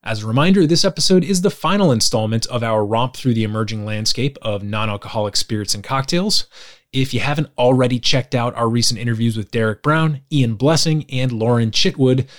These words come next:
focusing on many different facets of the booze-free drinking experience, I really hope you carve out some time to listen to those interviews if you're so moved.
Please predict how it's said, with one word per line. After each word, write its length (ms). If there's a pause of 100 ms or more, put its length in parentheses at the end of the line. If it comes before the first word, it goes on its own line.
(100)
focusing 500
on 380
many 240
different 320
facets 440
of 220
the 80
booze-free 480
drinking 380
experience, 580
I 60
really 380
hope 200
you 80
carve 260
out 140
some 140
time 340 (300)
to 100
listen 280
to 100
those 200
interviews 560 (400)
if 300 (300)
you're 380
so 580
moved. 480